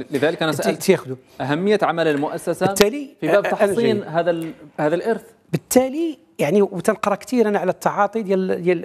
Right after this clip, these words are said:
Speaker 2: الأوراق التي تكتب على مؤسسة محمد السادس للعلماء الأفارقة. هناك الكثير من الباحثين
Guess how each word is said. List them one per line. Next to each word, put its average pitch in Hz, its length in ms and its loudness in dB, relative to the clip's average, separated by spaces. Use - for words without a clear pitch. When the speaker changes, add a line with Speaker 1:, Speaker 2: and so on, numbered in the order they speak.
Speaker 2:
الأوراق 185 480 0
التي 185 200 -2
تكتب - 320 -2
على 170 100 4
مؤسسة 160 460 -8
محمد 160 360 2
السادس 175 480 -2
للعلماء 165 320 0
الأفارقة. 135 560 -6
هناك 196 680 0
الكثير 160 600 2
من 147 120 2
الباحثين 160 800 0